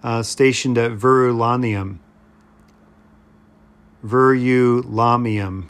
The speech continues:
Verulamium. Um, a city about twenty miles northeast of London,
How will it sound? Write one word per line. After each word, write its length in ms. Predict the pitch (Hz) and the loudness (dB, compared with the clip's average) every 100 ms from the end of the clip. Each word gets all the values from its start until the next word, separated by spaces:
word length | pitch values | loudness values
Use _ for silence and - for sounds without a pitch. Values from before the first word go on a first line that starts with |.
| - | -18
Verulamium. 1120 | 123 113 120 117 117 104 113 120 110 101 95 78 _ _ - - - _ _ _ _ | -8 -4 -4 -2 -2 -2 -2 -2 -4 -4 -8 -12 _ _ -20 -20 -20 _ _ _ _
Um, 160 | 117 117 | -2 -2
a 60 | |
city 420 | 113 196 196 170 156 | 0 2 4 2 2
about 280 | 127 123 | 0 -2
twenty 440 | - 170 175 156 143 - _ _ _ | 0 0 2 2 0 -8 _ _ _
miles 560 | 131 131 131 131 123 - | -2 0 2 2 0 -4
northeast 600 | 127 123 117 127 110 - | -2 0 0 -4 -6 -6
of 120 | 104 | -4
London, 420 | 113 110 101 104 | -4 -2 -6 -10